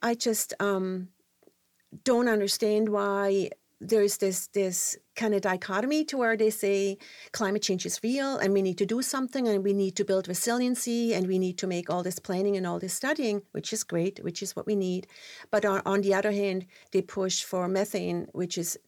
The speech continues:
the worst climate chaos accelerator. So I, I think, um, when you, when you look at the elections,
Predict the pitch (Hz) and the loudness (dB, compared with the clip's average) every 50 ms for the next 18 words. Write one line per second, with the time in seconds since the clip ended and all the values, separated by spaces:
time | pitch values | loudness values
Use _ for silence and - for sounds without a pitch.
0 | _ _ _ - - 170 170 175 170 170 160 165 - - - - _ _ _ _ | _ _ _ -10 -8 -4 -2 0 0 0 0 -2 -6 -10 -12 -16 _ _ _ _
1 | _ _ _ _ _ _ _ _ _ _ - - 185 165 160 170 170 - - - | _ _ _ _ _ _ _ _ _ _ -10 -6 -4 -2 -2 -2 -4 -8 -12 -20
2 | _ - - - 196 175 165 170 160 - 156 - - 190 180 180 180 156 147 - | _ -20 -12 -6 -4 -2 -2 -2 -4 -4 -4 -4 -4 -4 -2 -2 -2 -4 -4 -4
3 | - 175 - - - - - - - - - - - - - - 262 240 240 - | -4 -6 -8 -8 -10 -16 -20 -20 -20 -20 -20 -16 -10 -4 -2 0 2 2 2 2
4 | - 233 247 247 - 294 277 277 269 262 - - - _ - 214 214 208 208 208 | 0 0 -2 0 -2 -2 0 0 0 -2 -4 -6 -10 _ -4 -2 0 0 0 0
5 | 202 202 202 - _ _ _ _ _ _ _ _ - - - - _ _ _ _ | -2 -4 -6 -8 _ _ _ _ _ _ _ _ -20 -20 -20 -20 _ _ _ _
6 | _ _ _ _ _ _ _ _ _ _ _ _ _ _ _ _ - 226 226 226 | _ _ _ _ _ _ _ _ _ _ _ _ _ _ _ _ 0 2 4 4
7 | 220 - - 220 220 214 208 214 202 202 202 214 233 240 - - 247 220 - _ | 4 4 4 2 2 4 4 4 4 4 4 2 2 0 -4 -10 -10 -10 -12 _
8 | _ _ _ _ - 220 220 - 254 247 247 240 233 226 226 - - 285 269 269 | _ _ _ _ -2 -2 -2 0 0 0 2 2 2 2 0 -2 -4 -2 -2 -2
9 | 277 277 277 269 - - - - - | -2 -4 -4 -4 -4 -4 -4 -6 -6